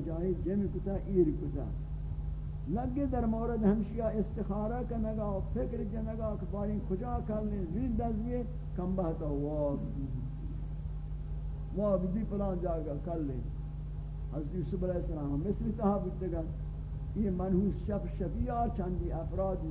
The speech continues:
زور رحمہ زمینش، حفر جہب او در خزانہ۔ بعضی کچھ کہ خزانہ چمود شروع بھی۔ بر ظاہر ہے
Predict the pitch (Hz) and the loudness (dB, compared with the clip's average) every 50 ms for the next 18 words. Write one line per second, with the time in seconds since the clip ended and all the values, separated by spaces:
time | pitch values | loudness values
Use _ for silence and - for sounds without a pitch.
0 | 151 - 240 247 247 240 208 214 214 202 196 185 185 180 160 135 175 196 233 247 | -2 -2 -2 -2 0 0 0 0 0 0 0 0 0 -2 -2 -2 -2 0 0 0
1 | 233 208 196 180 - - - - - 240 - - - 226 196 - 208 202 190 202 | 0 0 0 0 -2 -2 -2 -4 -4 -4 -4 -2 -2 -2 -2 0 0 0 2 0
2 | 202 185 - - 208 240 247 233 190 - 175 175 180 160 143 123 - 123 123 - | 0 0 -2 0 0 2 2 2 2 0 -2 -2 -2 0 -2 -2 -2 -2 -4 -4
3 | - - - - - - - - - 151 143 143 147 151 147 143 127 123 - - | -4 -4 -4 -4 -2 -2 0 0 0 -2 -2 -2 -2 -2 -2 -2 -4 -4 -4 -4
4 | - - - - - - 160 175 190 202 208 220 233 233 262 262 - - 220 208 | -4 -4 -4 -4 -2 -2 0 0 0 0 0 0 -2 -2 -2 -2 -2 -2 0 0
5 | 180 185 190 196 202 214 226 226 220 - - 240 240 254 247 208 165 - - - | -2 -2 -2 -2 -2 -2 -2 -2 -4 -4 -2 -2 -2 0 0 -2 -2 -4 -4 -4
6 | - - 165 156 139 139 131 120 - - - - - - - - - - - - | -2 -2 -2 -2 -2 -2 -4 -4 -4 -4 -4 -4 -4 -6 -6 -4 -4 -4 -4 -2
7 | 180 185 196 180 226 240 254 277 302 320 311 | 0 0 0 2 0 0 2 2 4 4 4